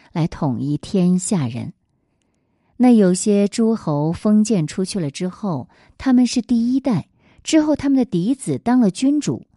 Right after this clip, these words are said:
嫡子还有其他兄弟，其他兄弟跟周王的关系也是一样的，大的套着小的，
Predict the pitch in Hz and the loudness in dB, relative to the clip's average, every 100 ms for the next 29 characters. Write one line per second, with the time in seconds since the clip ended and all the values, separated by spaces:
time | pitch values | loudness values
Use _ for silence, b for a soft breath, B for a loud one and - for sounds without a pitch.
0 | b b b 208 247 294 185 170 220 185 | b b b 2 2 2 -2 -2 -2 -2
1 | 165 180 196 202 - 247 247 208 - b | -2 -6 -4 -6 -2 -2 0 -2 -6 b
2 | b b - 185 226 254 247 247 - 220 | b b 0 2 2 0 -2 0 0 2
3 | 208 202 165 143 190 190 214 202 170 147 | 2 2 -2 0 0 0 0 -2 -2 -4
4 | 151 196 208 208 139 b b b - 160 | -4 -2 -2 -2 -6 b b b -2 -2
5 | 165 180 147 180 214 180 151 131 - _ | -2 -6 -4 -2 0 0 -2 -6 -10 _
6 | _ _ _ - 277 240 190 180 - 247 | _ _ _ -2 2 2 0 -4 -2 -2
7 | 202 180 - 139 120 117 151 180 | 0 -4 -4 -4 -6 -8 -6 -6